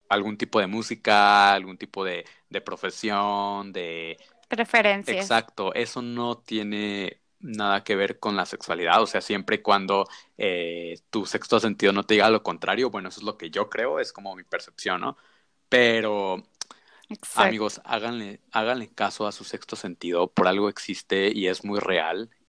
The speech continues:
Speaker 1: y las corazonadas no mienten.
Speaker 2: Exacto, y no es por, por de que, "Ay, es que hay lesbianas", no, simplemente te voy a decir las cosas así. Tú estás en una fiesta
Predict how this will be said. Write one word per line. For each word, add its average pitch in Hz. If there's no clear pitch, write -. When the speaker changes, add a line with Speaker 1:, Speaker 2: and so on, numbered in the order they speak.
Speaker 1:
y 90
las 98
corazonadas 113
no 107
mienten. 90
Speaker 2:
Exacto, -
y 247
no 262
es 262
por, 285
por 220
de 202
que, -
"Ay, 226
es 220
que 220
hay 214
lesbianas", 214
no, 226
simplemente 294
te 226
voy 208
a 208
decir 214
las 214
cosas 202
así. 175
Tú 277
estás 277
en 311
una 302
fiesta 254